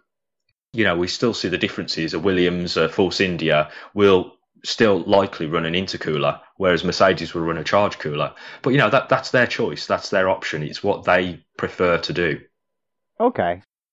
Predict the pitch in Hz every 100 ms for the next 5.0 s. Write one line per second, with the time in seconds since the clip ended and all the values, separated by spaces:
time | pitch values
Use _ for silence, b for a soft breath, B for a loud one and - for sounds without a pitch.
0 | _ _ _ _ - 185 160 165 190 202
1 | 180 135 127 139 139 135 127 120 127 123
2 | 120 107 98 101 127 131 120 95 92 95
3 | 117 - 117 107 - - 139 131 123 120
4 | 113 110 107 110 98 104 113 107 104 98